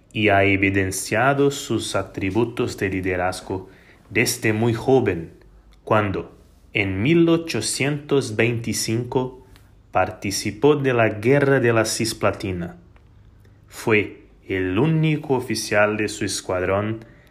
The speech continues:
a supervivir en la batalla de Sarandí, en esta guerra. Siempre protagonizó escenas de coraje en combate, incluso cuando lideró acciones en la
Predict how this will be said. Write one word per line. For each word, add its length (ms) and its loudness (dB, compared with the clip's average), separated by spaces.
a 160 -4
supervivir 1040 0
en 200 -2
la 140 4
batalla 600 4
de 120 2
Sarandí, 680 0
en 220 -2
esta 260 -2
guerra. 540 -4
Siempre 560 0
protagonizó 1040 0
escenas 600 -2
de 180 -6
coraje 580 2
en 160 0
combate, 640 -2
incluso 800 -2
cuando 340 2
lideró 680 2
acciones 840 -4
en 180 0
la 160 4